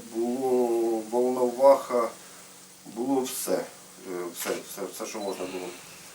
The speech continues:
В шістнадцятому році я звільнився, півтора року прослужив, написав рапорт, прошу продлити срок мобілізації до слідуючої демобілізації. Відновився і потім підписав контракт з,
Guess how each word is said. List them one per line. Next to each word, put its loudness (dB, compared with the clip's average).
В -10
шістнадцятому 2
році 0
я 6
звільнився, 2
півтора 0
року 0
прослужив, 0
написав 2
рапорт, 2
прошу -8
продлити 0
срок -4
мобілізації 0
до -2
слідуючої -2
демобілізації. -2
Відновився -2
і -4
потім 2
підписав -4
контракт -2
з, 2